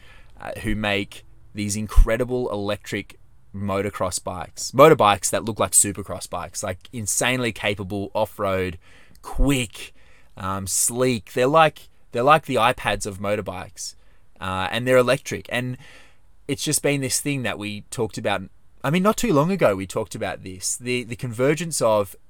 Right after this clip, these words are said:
electric mountain bike technology and electric motorbike technology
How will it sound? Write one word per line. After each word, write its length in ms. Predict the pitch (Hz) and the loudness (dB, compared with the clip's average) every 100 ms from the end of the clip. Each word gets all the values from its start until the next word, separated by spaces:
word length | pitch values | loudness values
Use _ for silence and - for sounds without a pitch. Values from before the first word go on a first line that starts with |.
| - - | -16 -6
electric 520 | 113 135 - 143 - | -2 -2 -2 -8 -8
mountain 460 | 104 104 127 131 117 | -6 -4 -4 -6 -4
bike 200 | 98 - | -4 -4
technology 600 | 113 101 95 92 107 98 | -10 -8 -8 -8 -8 -8
and 120 | 104 | -6
electric 340 | 104 98 110 | -6 -6 -8
motorbike 540 | 101 98 107 107 95 - | -6 -2 0 0 -4 -6
technology 760 | 107 92 92 90 87 92 92 | -14 -10 -10 -10 -10 -12 -14